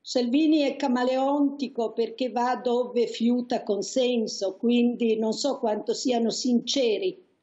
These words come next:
i suoi cambiamenti, anche se mette gli occhiali e si dà un'aria un po' più intellettuale. Eh, io penso, quanto a me,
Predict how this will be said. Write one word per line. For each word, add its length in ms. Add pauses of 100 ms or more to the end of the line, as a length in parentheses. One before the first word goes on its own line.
i 140
suoi 480
cambiamenti, 1000
anche 320
se 200
mette 400
gli 120
occhiali 640
e 40
si 220
dà 160
un'aria 480
un 100
po' 140
più 180
intellettuale. 960 (600)
Eh, 500
io 360
penso, 920
quanto 440
a 100
me, 540